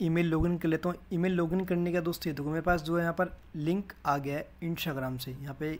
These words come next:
मैं इसको open करता हूँ। Open करने के बाद यहाँ पे लिखा रहा है, "Your Instagram information." तो यहाँ पे लिखा रहा है, "Here is the file you request with the information about your account, Mister King nine eight double seven six। This link will only for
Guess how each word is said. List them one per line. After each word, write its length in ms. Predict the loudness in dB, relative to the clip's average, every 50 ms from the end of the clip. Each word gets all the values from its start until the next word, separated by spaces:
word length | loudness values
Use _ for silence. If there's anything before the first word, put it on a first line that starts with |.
| -8 -8
मैं 140 | -6 -6 -6
इसको 200 | -6 -8 -8 -8
open 240 | -6 -4 -2 -2 -2
करता 240 | -2 -4 -6 -6 -8
हूँ। 80 | -8 -6 -4 -6
Open 280 | -4 0 0 0 0
करने 220 | 2 2 2 2 2
के 80 | 2
बाद 100 | 2 2
यहाँ 120 | 0 0 -2
पे 60 | -2
लिखा 160 | -4 -2 -2
रहा 100 | -2 0
है, 60 | 0
"Your 160 | 2 2 2 0 0
Instagram 500 | -4 -4 -2 -2 -2 0 0 0 -2 -2 -4
information." 580 | -4 -4 -2 -2 -2 -2 -2 -4 -4 -6 -6 -8 -8 -12 -18 -18 -18 -18 -18 -18 -18 -20 -18 -12 -6
तो 60 | -4
यहाँ 120 | -2 -2 -2
पे 80 | 0
लिखा 180 | 0 2 2 2
रहा 120 | 2 2
है, 140 | 2 2 2
"Here 100 | 2 0
is 120 | 0 0 -4 -6 -2
the 100 | -2 -2 -2 -2 -6 -4 -2
file 240 | 0 0 2 2
you 80 | 2 2
request 380 | 0 0 0 -2 -2 -2 -4 -6 -2 -2
with 160 | -2 -2 -4 -10 -12 -4 -2 -2
the 80 | -2 -2 -2 -4
information 600 | -6 -4 -2 0 0 0 0 -2 -4 -2 -2 -2 -4 -4 -8 -10 -6 -4
about 420 | 0 2 2 2 2 2 0 2
your 140 | 2 2 2 0 -4 -14 -10 -2
account, 300 | 4 4 4 4 2 -2 -6 -10 -20 -20 -20 -20 -20 -20 -20 -20 -20 -20 -20 -18 -10 -6 -4
Mister 320 | -4 -4 -4 -4 -4 -6 -4 -2
King 160 | -2 0 0 2
nine 180 | 0 0 0 0
eight 100 | -2 0
double 200 | 0 -2 -2 -2
seven 240 | -2 -2 -2 -2 -4 -4 -6
six। 200 | -8 -10 -12 -18 -18 -20 -20 -20 -20 -20 -20 -20 -14 -6 -2 -2
This 160 | -2 -2 0 2
link 240 | 2 2 2 0 -4 -4 0
will 160 | 0 0 0 -2 -6 -4 -2
only 220 | 0 0 0 0 -2 -4 -4
for 180 | -2 -2 -2